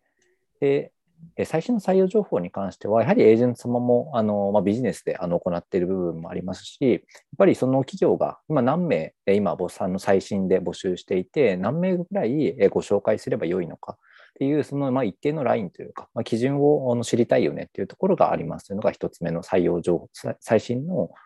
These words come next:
採用情報の話です。で、二つ目が、えー、求人紹介時の、まあ、訴求ポイントですね。と、求人紹介時の訴求ポイント、まあ、あの、エージェントさんはやはり求職者様に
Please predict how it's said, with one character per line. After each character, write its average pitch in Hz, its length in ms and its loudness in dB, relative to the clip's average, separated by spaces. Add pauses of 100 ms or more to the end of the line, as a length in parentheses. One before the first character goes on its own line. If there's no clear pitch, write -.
(180)
採 101 240 4
用 98 180 6
情 123 160 6
報 87 160 0
の 78 80 -8
話 - 340 -14
で - 100 -20
す。 - 160 -20 (520)
で、 - 80 2
二 - 180 -4
つ - 100 -4
目 185 140 6
が、 101 320 6 (400)
え 95 100 6
ー、 90 60 0
求 202 200 2
人 247 180 2
紹 190 280 2
介 180 220 6
時 95 100 -2
の、 95 320 0
ま 107 80 -4
あ、 - 20 -6
訴 - 180 -4
求 190 200 2
ポ 190 160 -6
イ 113 60 -2
ン 80 60 -8
ト - 180 -10 (500)
で 92 80 -10
す - 140 -18
ね。 80 200 -8 (680)
と、 87 680 2
求 165 140 0
人 196 140 2
紹 202 120 0
介 196 160 2
時 120 40 4
の 98 40 2
訴 - 140 -8
求 104 180 2
ポ 104 140 -2
イ 92 40 -2
ン 85 40 -6
ト、 98 160 -6
ま 120 100 4
あ、 95 180 0
あ 104 40 0
の、 110 80 2
エ 120 80 4
ー - 20 2
ジ 135 60 -2
ェ 135 60 -4
ン - 20 -6
ト - 80 -16
さ 135 100 -4
ん 135 80 0
は 131 80 2
や 127 60 2
は 127 80 -2
り - 40 -6
求 - 160 -4
職 - 200 -6
者 - 60 -20
様 85 200 -2
に 78 140 -10